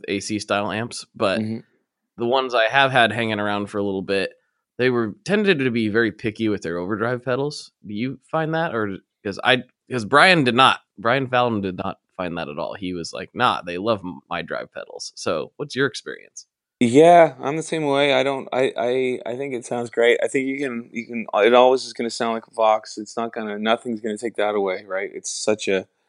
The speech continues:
Speaker 2: I, I think it all depends on the pedal too, you know? I think Brian uses really straight up, like, awesome drives, like, really great overdrives, and, and I try to stick to the same thing, and I think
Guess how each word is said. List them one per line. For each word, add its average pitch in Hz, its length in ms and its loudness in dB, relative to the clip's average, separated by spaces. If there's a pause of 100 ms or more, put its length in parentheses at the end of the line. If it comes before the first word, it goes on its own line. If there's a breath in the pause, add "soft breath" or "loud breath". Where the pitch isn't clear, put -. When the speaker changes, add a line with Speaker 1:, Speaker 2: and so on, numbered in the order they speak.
(600)
Speaker 2:
I, 127 60 6
I 160 200 6
think 165 160 2
it 127 40 0
all 127 200 4
depends 120 360 -4
on 120 60 -6
the 110 80 -4
pedal 110 480 0
too, 131 300 -2
you 107 140 -2
know? 107 200 -4
I 113 80 -6
think 117 360 -6
Brian 113 420 2
uses 113 340 2
really 110 220 2
straight 104 360 4
up, 98 280 4
like, 87 240 0
awesome 95 460 -4
drives, 92 520 2
like, - 200 -6
really 95 200 -2
great - 420 -4 (720)
overdrives, 95 640 -2
and, 92 380 -6
and 90 300 -6
I 92 120 0
try - 260 4
to 95 60 2
stick - 260 -2
to 95 80 -2
the 90 100 0
same 92 220 -2
thing, 107 380 -2
and 101 80 -4
I 98 60 -2
think - 340 -2